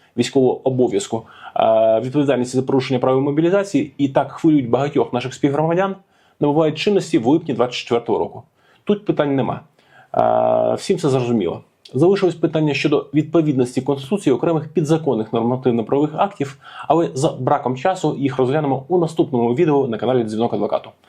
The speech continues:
Тому, якщо ви не підписались, то підпишіться. Наступне теоретичне питання. Дія нормативно-правових актів за колом осіб. Зміни законодавства, якими регламентовано питання мобілізації, стосуються військовозобов'язаних та інших категорій.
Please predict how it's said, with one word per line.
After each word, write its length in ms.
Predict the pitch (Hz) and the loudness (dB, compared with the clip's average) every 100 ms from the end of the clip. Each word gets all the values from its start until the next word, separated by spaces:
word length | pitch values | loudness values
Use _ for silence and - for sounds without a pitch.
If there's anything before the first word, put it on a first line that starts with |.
| - - - | -20 -8 0
Тому, 260 | 165 135 127 | 2 2 0
якщо 280 | 139 156 | 2 2
ви 160 | 127 131 | 2 2
не 100 | 127 | 0
підписались, 680 | 131 - - 202 180 139 - _ _ _ _ - | -4 -4 -2 2 2 -2 -10 _ _ _ _ -2
то 100 | 139 | -2
підпишіться. 640 | 160 - - 214 - 110 - - | 0 -2 0 0 -2 -6 -8 -2
Наступне 420 | 175 - 143 127 | 0 2 0 2
теоретичне 540 | - 117 113 117 123 117 | 2 0 2 0 0 0
питання. 400 | - 98 101 110 _ _ - - | 0 -2 -4 -8 _ _ -20 -6
Дія 200 | 135 185 | 2 2
нормативно-правових 760 | 147 139 139 143 131 139 131 131 | 2 0 0 0 0 2 2 0
актів 320 | 202 - 143 | -2 -2 -4
за 120 | 127 | -2
колом 260 | 131 139 120 | 2 2 2
осіб. 300 | 110 127 - - | -4 -8 -14 -4
Зміни 360 | 117 175 190 147 | 2 4 4 2
законодавства, 580 | 143 160 151 156 - 123 | 0 0 0 0 0 -2
якими 300 | 123 139 131 | 0 0 0
регламентовано 760 | 139 127 143 143 135 120 113 | 0 0 0 0 0 0 0
питання 320 | 123 123 113 117 | -4 -2 -2 0
мобілізації, 640 | 117 120 113 - - 110 _ - - - | 0 0 0 -4 -6 -18 _ -20 -20 -4
стосуються 480 | 160 160 202 156 143 | -2 2 0 0 0
військовозобов'язаних 920 | 156 - 156 147 139 170 175 147 - | -2 2 2 2 2 2 2 0 -2
та 80 | - | 0
інших 340 | 139 131 127 | 0 -2 -2
категорій. 460 | 120 113 95 98 | -2 0 0 0